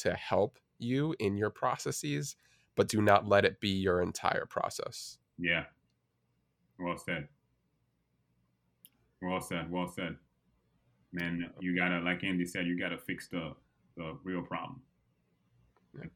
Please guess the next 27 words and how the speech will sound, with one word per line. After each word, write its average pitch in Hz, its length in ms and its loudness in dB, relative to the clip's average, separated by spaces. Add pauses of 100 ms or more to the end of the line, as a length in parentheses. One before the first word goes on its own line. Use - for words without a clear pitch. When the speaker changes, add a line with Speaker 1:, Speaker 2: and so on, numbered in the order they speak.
(160)
Speaker 2:
tape - 80 -4
is 90 60 -6
not 95 200 -2
gonna 87 160 -2
help 92 280 -4
you 110 200 -2
long 95 280 -2
term, 120 340 -4 (140)
but 80 200 -6
if 87 160 -10
you 92 260 -4 (160)
do 95 180 -4
a - 20 0
lot 92 240 -2
of 90 200 -4 (360)
strengthening 107 760 0
exercise, 107 600 -2
a 87 40 -8
lot 92 200 -4
of 87 100 -6 (180)
balance 92 440 -4
proprioception 98 760 -6
exercise, 95 500 -4 (440)
that 95 140 2
might 90 180 2
get 87 220 -2
you 82 160 -6